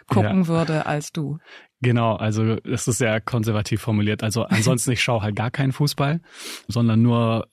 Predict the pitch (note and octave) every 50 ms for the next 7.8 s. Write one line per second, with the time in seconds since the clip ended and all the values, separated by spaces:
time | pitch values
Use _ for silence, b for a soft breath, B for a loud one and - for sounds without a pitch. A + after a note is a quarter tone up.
0 | _ _ D#3 B2 G#2+ G2 G#2+ A2 G2+ G#2 G2+ F#2 G2 - G#2+ G#2 G#2 - - -
1 | - - - - - - - - - - - - - A#2+ G#2 G2+ G#2 G#2 G#2 G#2
2 | G2 - - - G#2+ G2+ - B2 A#2 A#2 A2 A2 A2 G#2+ G#2+ G#2 - - - G#2
3 | G2+ G2+ G2+ - B2+ A2+ - G#2+ G#2 F#2 G2+ G2 - - G2 A2+ B2+ C3+ - -
4 | C3 - - B2+ B2 A#2 - - - B B B B B B B - G#2+ A2+ G#2+
5 | - B2 A#2+ A#2 A2+ G#2+ - - - A#2+ A2+ B2 C#3+ D#3 - E3 D#3+ D3 B2 G#2
6 | G2+ F#2+ - - G#2+ A2 A2 G#2 G#2 G#2 G#2+ G#2 G#2 G2+ C#3+ C#3 - D3+ B2+ C3
7 | C3 B2 C3+ C#3 D#3+ F3 - _ G3 F#3+ F3+ D3+ F#3+ A3 A3+